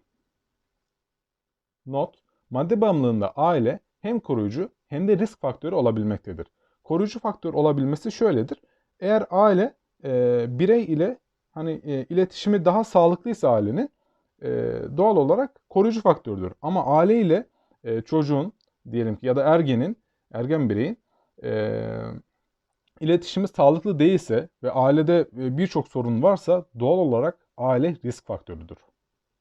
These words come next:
Toplumumuzda bazı maddelere karşı bir tolere edilebilirlik vardır.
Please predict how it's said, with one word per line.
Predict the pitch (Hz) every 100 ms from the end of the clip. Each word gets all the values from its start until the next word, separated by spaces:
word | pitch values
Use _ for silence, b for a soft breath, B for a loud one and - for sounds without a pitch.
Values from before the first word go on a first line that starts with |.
| _ _ _ _ _ _ _ _ _ _ _ _
Toplumumuzda | 156 160 220 220 220 226 233 175
bazı | 175 214 190
maddelere | 151 131 151 190
karşı | 139 113 151
bir | 208
tolere | - 160 170 175
edilebilirlik | 156 160 156 156 160 156
vardır. | 101 98 160